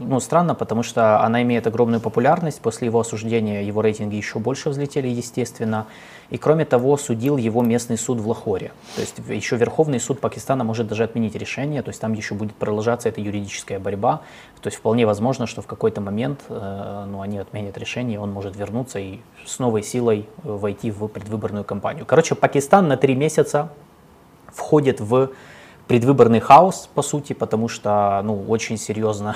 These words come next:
<laughs> ну, ситуация там очень накалена. Эм, и, ну, мне кажется, пока им повезло просто, что пока не, не дошло, все эти протесты не заканчивались серьезными столкновениями, хотя, ну, как бы атмосфера там очень-очень серьезная. Э,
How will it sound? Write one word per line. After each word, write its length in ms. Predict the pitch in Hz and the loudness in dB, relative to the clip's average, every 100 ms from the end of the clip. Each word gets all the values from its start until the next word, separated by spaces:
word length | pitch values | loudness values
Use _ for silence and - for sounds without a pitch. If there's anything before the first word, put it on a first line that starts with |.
| - | -4
<laughs> 160 | 135 | -4
ну, 140 | 131 117 | -2 -4
ситуация 580 | - 117 123 131 120 | -4 0 0 2 0
там 200 | 104 107 | -2 -2
очень 240 | 110 - 110 | -2 -2 -2
накалена. 580 | 110 113 110 120 156 202 - - - - - | -2 0 0 0 -2 -4 -12 -20 -20 -20 -18
Эм, 840 | - 117 107 104 101 101 104 104 - | -4 0 2 2 2 0 -2 -4 -6
и, 440 | 117 110 107 107 104 | -4 -2 0 0 -2
ну, 280 | 110 131 117 117 117 101 104 104 | -2 -4 -6 -8 -10 -8 -8 -6
мне 160 | 110 123 | -4 -2
кажется, 240 | 131 - | -4 -6
пока 220 | - - | -8 -4
им 120 | 113 117 | -2 0
повезло 400 | 117 107 107 123 | -2 -2 -2 -4
просто, 280 | 110 104 120 | -4 -6 -8
что 140 | - | -12
пока 300 | 101 - 110 | -10 -6 -2
не, 240 | 107 107 107 98 | -2 -2 -2 -2
не 200 | 113 117 | 0 0
дошло, 400 | 107 - 113 104 | -2 -6 -2 -2
все 160 | - | -2
эти 140 | 110 107 | -6 -6
протесты 420 | - 110 120 - | -10 -8 -8 -6
не 100 | 107 | -6
заканчивались 560 | 101 107 107 - 101 - | -4 -4 -6 -6 -8 -8
серьезными 460 | 101 101 98 101 | -8 -6 -6 -8
столкновениями, 800 | 101 104 101 110 139 160 131 107 - | -6 -8 -6 -4 -4 -4 -4 -6 -10
хотя, 340 | - 117 113 | -8 -6 -4
ну, 240 | 104 104 98 - - _ - | -6 -8 -10 -20 -20 _ -14
как 120 | 98 | -12
бы 120 | 95 | -10
атмосфера 480 | 104 110 - 139 127 | -8 -8 -4 -2 0
там 220 | 113 107 | -2 -4
очень-очень 460 | 107 - 104 95 107 | -4 -6 -10 -10 -8
серьезная. 500 | - 143 175 147 131 - - - - - - - | -2 -2 -2 -4 -6 -12 -20 -20 -20 -20 -18 -6
Э, 540 | 117 110 110 107 107 | -2 2 2 2 0